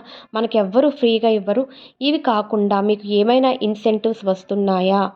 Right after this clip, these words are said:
మార్కెటింగ్ చేసే వాళ్ళకి కానీ, తర్వాత బోనస్లు వస్తూ ఉంటాయి దసరాకి, దీవాళికి కొంతమందికి. ఆ అమౌంట్ని కూడా మీరు సేవ్ చేయడానికి ట్రై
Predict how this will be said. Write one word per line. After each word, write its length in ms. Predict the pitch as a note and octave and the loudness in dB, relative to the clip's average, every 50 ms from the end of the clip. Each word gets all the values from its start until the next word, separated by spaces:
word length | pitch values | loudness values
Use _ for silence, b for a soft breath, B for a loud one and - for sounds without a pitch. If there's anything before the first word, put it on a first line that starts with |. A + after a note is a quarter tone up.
| b b b b b b b b b _ _ _ _ _ _ | b b b b b b b b b _ _ _ _ _ _
మార్కెటింగ్ 520 | G3+ G3+ G3 G3 G3 G3 F#3+ G3+ G3+ G3 - | -10 -10 -10 -6 -6 -6 -4 -4 -4 -4 -4
చేసే 240 | G3+ G3 - G#3 | -6 -4 -4 -2
వాళ్ళకి 340 | G3 G3+ G3+ G3+ G3+ G3+ G3+ | -2 0 0 0 -2 -4 -6
కానీ, 280 | - A3 G#3+ G#3+ A#3 C#4 C#4+ C#4 B B B B _ | -8 -6 -4 -4 -4 -4 -4 -8 B B B B _
తర్వాత 380 | - G3+ G3+ G#3 A3 A3+ A3 A#3+ A3+ G#3 G3+ A3 G#3 b b b _ - | -6 -2 0 2 2 2 2 0 0 0 0 -4 -6 b b b _ -18
బోనస్లు 520 | F3 E3 F#3+ G3 G#3+ A3+ B3+ B3+ C4 B3 A#3 | 0 2 2 2 4 2 0 0 0 -2 -2
వస్తూ 220 | A3+ - - A3+ A3+ | -2 -2 -2 0 0
ఉంటాయి 340 | A3 G#3+ G#3 G#3+ G#3+ G#3+ A3 | 0 0 0 0 0 0 2
దసరాకి, 560 | G3+ G3 F#3+ F#3 - G3+ G3 G3 G3 - G#3+ | 0 0 -2 0 -2 0 0 -2 -2 -2 -4
దీవాళికి 540 | F#3+ F#3+ G3 G3 F#3+ F#3+ F#3+ G3 G3 G3 A3 | -2 0 0 2 2 2 0 0 -2 -4 -4
కొంతమందికి. 640 | G#3+ G3 F#3+ F#3+ G3 F#3 G3 G3 G3+ G#3 - - - - _ - | -4 -4 -4 -6 -4 -6 -6 -6 -6 -6 -8 -12 -20 -20 _ -10
ఆ 100 | G3+ G#3 G#3+ | -6 -6 -4
అమౌంట్ని 480 | G#3 G3 G#3 G#3+ A3+ A#3 A#3+ A3+ A3+ A3 | -4 -4 -2 0 0 0 0 -2 -4 -6
కూడా 180 | - A3 A3 | -4 -4 -4
మీరు 180 | A3 G#3+ G3+ - | -4 -4 -6 -6
సేవ్ 260 | - G#3 G3 G3 A3 A3+ | -4 -2 0 0 0 -2
చేయడానికి 440 | - A#3 A3 G#3+ G#3 G#3 G#3+ G#3 G3+ | -2 -2 -2 -2 -2 -2 -4 -8 -10
ట్రై 180 | - F#3+ F#3 | -14 -14 -14